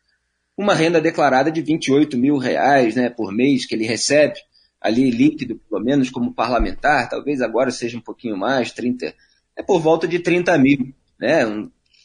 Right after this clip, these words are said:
povo brasileiro pagando pra um sujeito que fez tudo aquilo que fez no gabinete na Assembleia Legislativa do Estado do Rio de Janeiro, quando era deputado estadual. É... e esse,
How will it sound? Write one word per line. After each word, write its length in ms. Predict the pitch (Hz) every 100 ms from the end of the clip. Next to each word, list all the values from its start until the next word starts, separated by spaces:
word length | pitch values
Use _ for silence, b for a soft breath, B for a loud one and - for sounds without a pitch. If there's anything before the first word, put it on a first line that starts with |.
| _ _
povo 180 | - 170
brasileiro 540 | 220 220 165 156 - -
pagando 600 | 214 214 185 196 214 -
pra 220 | - 147
um 80 | 254
sujeito 540 | 320 269 185 190 196
que 100 | 302
fez 300 | 254 175 208
tudo 160 | 185 208
aquilo 260 | 214 208
que 100 | 214
fez 280 | 190 165 175
no 80 | 190
gabinete 420 | 190 180 147 160
na 80 | 180
Assembleia 380 | 185 165 156 175
Legislativa 600 | 175 180 165 - 143 160
do 60 |
Estado 280 | 160 147 147
do 40 | 151
Rio 220 | 143 139
de 80 | -
Janeiro, 320 | 202 160 165
quando 260 | 214 202
era 200 | 165 185
deputado 480 | 190 196 185 175 180
estadual. 640 | 175 202 196 175 127 104 - b b b b b _ _
É... 760 | 127 123 117 110 104 90 - - _ _ _ _
e 180 | 214 247
esse, 800 | 269 269 226 180 143 120 71